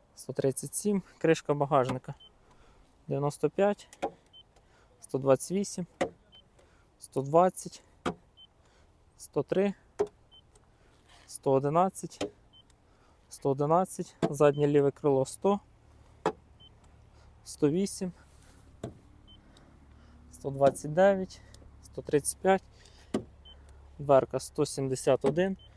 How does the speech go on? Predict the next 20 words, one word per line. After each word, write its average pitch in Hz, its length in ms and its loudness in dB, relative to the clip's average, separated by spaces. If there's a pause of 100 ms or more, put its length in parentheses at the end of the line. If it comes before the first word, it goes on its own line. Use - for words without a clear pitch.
(760)
сто - 220 -8
сімдесят 139 560 -2
один, 180 340 2 (880)
сто 143 240 0
вісімдесят 139 520 -4
шість, - 480 -6 (880)
двісті 147 400 -6
дев'ять. 185 460 0 (340)
Один 160 240 4
фарбований 151 580 4
елемент — 185 400 2
це 143 240 0
задня 160 460 4
ліва 151 320 0
дверка. 139 500 4 (800)
Дивимось 143 400 4
пройом. 196 480 2 (1600)
Пройом 143 360 0
шістдесят 135 580 -2
сім, 214 320 -2